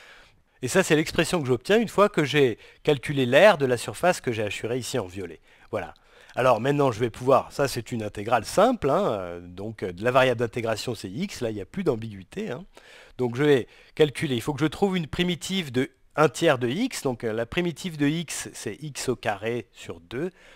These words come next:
donc la primitive de un tiers de X, c'est, euh, X au carré sur six. Donc je vais devoir calculer cette, cette expression-là, X au carré sur six, pardon.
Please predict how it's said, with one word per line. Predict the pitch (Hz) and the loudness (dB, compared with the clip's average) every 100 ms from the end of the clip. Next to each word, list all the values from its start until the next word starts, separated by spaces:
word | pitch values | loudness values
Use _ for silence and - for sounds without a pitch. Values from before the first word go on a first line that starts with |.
| _ | _
donc | 117 110 | -8 -2
la | 120 | -2
primitive | - 151 139 - 143 | -2 -4 -4 -8 -6
de | 120 - | -6 0
un | 135 | -2
tiers | - 156 135 | 2 2 2
de | 110 | 0
X, | 107 101 - - - | -6 -8 -8 -10 -10
c'est, | - 135 170 _ - _ - | -4 -2 -2 _ -20 _ -12
euh, | 98 87 87 80 - - - _ | -10 -10 -14 -18 -20 -20 -20 _
X | 160 - | -6 0
au | 156 | 0
carré | 135 117 170 | 2 0 0
sur | - 147 | -2 -6
six. | - - 92 - 107 | -6 -10 -12 -14 -12
Donc | 101 107 | -14 -6
je | 147 | -4
vais | 160 143 _ _ _ _ _ _ _ _ | -2 -4 _ _ _ _ _ _ _ _
devoir | 123 120 120 | -4 -2 -2
calculer | - 107 - 117 135 143 | -2 -8 -8 -6 -4 -4
cette, | - 131 _ 110 87 _ _ _ _ _ | -6 -8 _ -10 -10 _ _ _ _ _
cette | - 135 123 | -12 -10 -6
expression-là, | 131 - 123 - 117 135 123 | -8 -6 -8 -6 -4 -4 -6
X | - | -10
au | 120 | -8
carré | 120 90 87 | -6 -8 -10
sur | - | -14
six, | - - 196 - | -12 -12 -12 -8
pardon. | 104 104 170 | -8 -8 -12